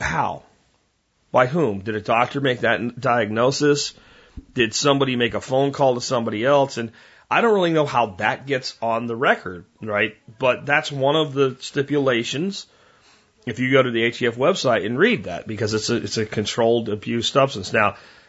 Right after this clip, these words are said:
um, what about people who have had alcohol or drug problems in the past but are no longer living a lifestyle that cre-, creates that problem? Are they stuck on that list? That could be one example. The other problem, obviously, is that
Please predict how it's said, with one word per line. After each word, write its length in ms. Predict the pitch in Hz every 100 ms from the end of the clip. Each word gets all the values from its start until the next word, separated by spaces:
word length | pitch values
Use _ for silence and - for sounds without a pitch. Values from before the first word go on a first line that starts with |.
| _ _
um, 460 | 110 107 104 98 98 _ _ _ _
what 320 | 135 135 151
about 260 | 160 151 143
people 240 | 147 135
who 140 | 131 120
have 100 | 107
had 540 | - 139 143 135 131 _ _ _ _
alcohol 320 | 120 117 120
or 40 | 117
drug 200 | 117 107
problems 260 | 120 104
in 60 | 107
the 40 |
past 400 | 101 127 127 120
but 120 | -
are 80 | 110
no 220 | 110 120
longer 640 | 113 123 127 123 110 110 - - - -
living 320 | 113 123 120
a 40 | 113
lifestyle 380 | 113 113 - 107
that 120 | 101
cre-, 160 | - 101
creates 320 | 101 110 101
that 160 | 95
problem? 500 | - - 131 127 104
Are 140 | 101 104
they 120 | 104
stuck 480 | - - - 127 -
on 140 | 107
that 160 | 107 101
list? 240 | 131 -
That 140 | 104 107
could 120 | 104
be 260 | 107 98 - - - - _ _ _
one 200 | 107 117
example. 480 | 110 120 151 135 104
The 120 | 123
other 180 | 196 277
problem, 380 | 208 139 127 127
obviously, 560 | 120 120 110 117 110
is 220 | 110 117
that 260 | 120 127 -